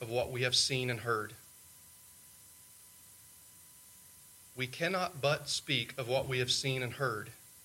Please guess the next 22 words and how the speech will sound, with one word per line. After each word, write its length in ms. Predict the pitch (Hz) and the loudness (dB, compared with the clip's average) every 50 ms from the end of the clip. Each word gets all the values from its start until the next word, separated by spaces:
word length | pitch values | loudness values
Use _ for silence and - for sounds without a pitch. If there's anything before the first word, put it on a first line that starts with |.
| - - - - - - - - - - - - - - - - - - - - - - - - - | -20 -20 -20 -20 -20 -20 -20 -20 -20 -20 -20 -20 -20 -20 -20 -20 -20 -20 -20 -20 -20 -20 -20 -10 -4
Peter 240 | 143 156 151 175 170 | -2 0 2 2 2
and 120 | 165 160 139 | 2 2 2
John 320 | 135 143 139 143 143 139 | 4 4 6 6 6 6
answered 420 | - 135 135 135 131 - 127 110 | 4 4 4 2 2 -2 -6 -4
them, 260 | 110 117 110 110 110 107 | -4 -2 -2 -4 -4 -2
"Whether 300 | 117 127 151 190 196 190 | 0 0 0 0 0 0
it 140 | 190 190 | 0 0
is 160 | 190 180 - 156 | -2 -4 -4 -2
right 420 | 147 135 139 139 143 143 143 - | 2 6 8 8 8 6 4 0
in 100 | 139 131 | -2 -2
the 80 | 117 113 | -2 -2
sight 320 | - - 151 147 151 151 | 0 4 4 6 6 6
of 140 | 156 139 123 | 4 2 2
God 340 | 127 120 117 113 113 117 - | 2 2 2 2 2 0 -2
to 100 | - 123 | -4 -2
listen 320 | 123 135 143 - - 147 | 0 0 2 2 0 0
to 120 | 139 - 143 | -2 -2 -4
you 440 | 131 123 143 185 185 160 131 120 117 | -4 -4 -4 -6 -6 -6 -6 -6 -2
rather 240 | 120 131 131 131 147 | 0 0 0 0 -2
than 220 | 139 135 139 135 135 | -2 -2 0 0 -2
to 140 | 135 - | -2 -4
God, 500 | 139 131 131 131 123 120 120 120 120 117 | -4 -2 0 2 2 4 4 2 2 0